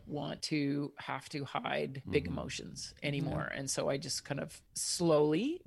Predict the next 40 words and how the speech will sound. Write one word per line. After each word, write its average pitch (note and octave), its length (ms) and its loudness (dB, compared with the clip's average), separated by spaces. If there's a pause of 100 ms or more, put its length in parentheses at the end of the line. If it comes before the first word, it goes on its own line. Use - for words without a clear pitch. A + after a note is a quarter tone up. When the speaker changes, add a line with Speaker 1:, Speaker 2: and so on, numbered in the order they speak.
Speaker 1:
worked D3 340 2
my C#3 240 0
way C#3 460 2
into C#3+ 200 -2
the C#3+ 100 2
light C#3+ 380 4
a D#3+ 60 4
little D#3+ 200 4
bit, B3+ 200 4 (520)
if - 240 -6 (160)
that's C#3 200 -6
kind D3 160 -4
of C#3 60 -4
a C#3 120 -2 (280)
funny C#3 180 0
way C#3 140 2
to C#3+ 80 -4
describe C#3+ 340 2
it, G#3 120 0
but C#3+ 80 -2
that's B2+ 260 0 (200)
probably C#3+ 420 0
accurate. C3+ 500 2 (140)
Speaker 3:
I E3 60 -2
like C#3+ 200 -4
it. F#3+ 160 -4 (340)
Speaker 1:
And D#3+ 420 4
I D#3 340 6
recognized D3 1040 2
that C#3 360 2
I D#3 120 4
had F#3 160 6
everything F3 480 4
going E3 320 6
for D#3+ 120 -4
me D#3 120 2
to D3 60 6
make C#3 180 -2
that B2+ 200 2
easy. C#3 440 -2